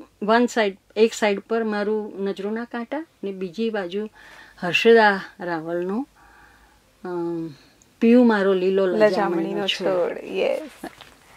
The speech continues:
Speaker 1: એ ગીતો હતા. પણ that was a, એક બહુ જ યાદગાર પ્રોગ્રામ હતો.
Speaker 2: યસ.
Speaker 1: કાર્યક્રમ ખૂબ યાદગાર હતો. એ પહેલા પણ, અ, સ્ટેજ પર તો ઘણું બધું વાર કર્યા હોય.
Speaker 2: હમ.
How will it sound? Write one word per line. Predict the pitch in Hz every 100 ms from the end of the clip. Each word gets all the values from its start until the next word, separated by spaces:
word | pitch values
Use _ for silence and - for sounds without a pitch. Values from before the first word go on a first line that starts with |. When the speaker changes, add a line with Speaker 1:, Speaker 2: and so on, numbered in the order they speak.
| - - - _ _ 175
Speaker 1:
એ | 185
ગીતો | 170 156 170
હતા. | 180 175 202
પણ | 233 226
that | 220 233 233
was | 233 208 196
a, | - - - - - - -
એક | 220 214 _ - - _ - 208
બહુ | 220 254
જ | 196
યાદગાર | 175 180 180 170 202 214 202 165 _
પ્રોગ્રામ | 185 175 165 170 160
હતો. | 156 180
Speaker 2:
યસ. | 196 240 240 - 220 180
Speaker 1:
કાર્યક્રમ | 165 165 170 170 170
ખૂબ | - 233 254 190
યાદગાર | 180 160 160 160 151 139
હતો. | - 175 - - - -
એ | 370
પહેલા | - 302 285 339
પણ, | 349 339 302 277
અ, | 247 - 202 226 226 233 226 - _ - _ - -
સ્ટેજ | - - 220 247 269 -
પર | 311 294 - _
તો | 320
ઘણું | 269 311 330
બધું | 262 208 233 196 - 370 302
વાર | 240 -
કર્યા | 220 214
હોય. | 180 190 -
Speaker 2:
હમ. | 240